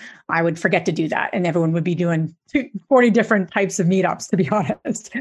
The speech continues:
So we started kind of small where we asked women, and now because of our footprint, as we get out there, we have a lot of women just coming to us, and we've been, you know, a little more strategic, like, "Hey, we're not on the West Coast much. Let's, let's get there." And yeah, people, you know, and then you,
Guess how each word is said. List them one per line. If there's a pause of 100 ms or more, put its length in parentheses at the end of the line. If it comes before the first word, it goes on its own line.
(340)
So
we
started
kind
of
small
where
we
asked
women,
and
now (240)
because
of
our (100)
footprint,
as
we
get
out
there,
we
have
a
lot
of
women
just
coming
to
us,
and
we've
been, (380)
you
know,
a
little
more
strategic,
like,
"Hey, (280)
we're
not
on
the
West
Coast
much.
Let's,
let's
get
there."
And (420)
yeah,
people,
you
know,
and
then
you,